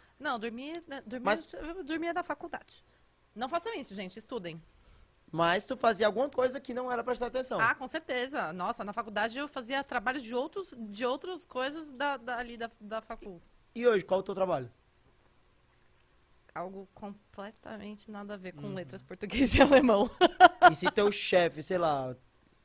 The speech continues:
Speaker 2: alguém que tenha empoderamento sobre,
Speaker 1: Aham.
Speaker 2: é claro, pede pra, pra tu fazer uma coisa que seja bom pra ti.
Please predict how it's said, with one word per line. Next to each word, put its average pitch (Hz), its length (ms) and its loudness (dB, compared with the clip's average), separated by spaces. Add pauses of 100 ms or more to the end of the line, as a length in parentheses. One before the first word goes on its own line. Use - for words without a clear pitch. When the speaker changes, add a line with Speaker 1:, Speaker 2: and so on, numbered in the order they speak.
(140)
Speaker 2:
alguém 160 420 -2
que 147 140 -10
tenha 165 500 0 (280)
empoderamento 180 720 0
sobre, 127 540 -4
Speaker 1:
Aham. 190 360 -6
Speaker 2:
é 139 60 -8
claro, 147 340 -4 (440)
pede 170 220 4
pra, 175 180 4
pra - 320 -2
tu - 100 -18
fazer 160 200 -2
uma 156 100 -6
coisa 165 200 -4
que - 100 -14
seja 170 280 -4
bom 156 220 -2
pra 180 160 2
ti. 135 260 -8